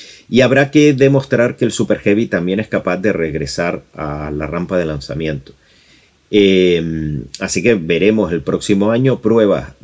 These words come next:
Starship, de los prototipos Starship y al mismo tiempo de los prototipos Super Heavy. El siguiente paso será alcanzar la órbita. Ya veremos si se hace de Boca Chica o no.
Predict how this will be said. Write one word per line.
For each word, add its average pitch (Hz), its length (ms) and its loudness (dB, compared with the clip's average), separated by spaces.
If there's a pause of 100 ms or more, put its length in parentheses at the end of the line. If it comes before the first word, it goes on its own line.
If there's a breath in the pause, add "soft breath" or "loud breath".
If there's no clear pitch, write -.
(100)
Starship, 117 760 -2 (200)
de 80 140 -8
los 71 100 -8
prototipos 76 640 -6
Starship 95 480 -6
y 87 60 -4
al 73 80 -4
mismo 80 260 -8
tiempo 80 400 -6 (380 soft breath)
de - 120 -4
los 76 100 -4
prototipos 69 560 -6
Super 69 260 -10
Heavy. 64 300 -8 (320 soft breath)
El 101 160 2
siguiente 135 400 2
paso 156 240 0
será 110 240 2
alcanzar 113 480 0
la 87 140 0
órbita. 82 420 0
Ya 90 120 0
veremos 110 360 0
si 101 100 -4
se 101 140 0
hace 101 320 0
de 90 100 -2
Boca 90 380 -2
Chica 101 300 -4
o 95 60 2
no. 143 280 0